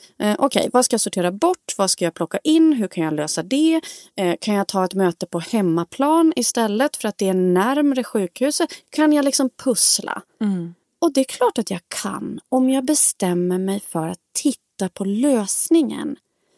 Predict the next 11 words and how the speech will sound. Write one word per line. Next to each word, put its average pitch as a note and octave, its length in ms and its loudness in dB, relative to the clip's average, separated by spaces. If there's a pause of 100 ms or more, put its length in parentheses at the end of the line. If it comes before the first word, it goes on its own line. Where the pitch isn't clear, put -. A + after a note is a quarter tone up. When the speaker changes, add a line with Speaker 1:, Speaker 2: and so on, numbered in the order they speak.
Speaker 1:
Men A#3 120 4
jag F#3+ 140 2
kan G#3+ 120 -2
ju A3 40 2
också G3 220 -2
lika D4 420 2
gärna C4+ 160 2
bara, G#3+ 200 -2
ingenting B3+ 720 0
går. B3 440 -2 (340)
Speaker 2:
Mm. F#3 320 -4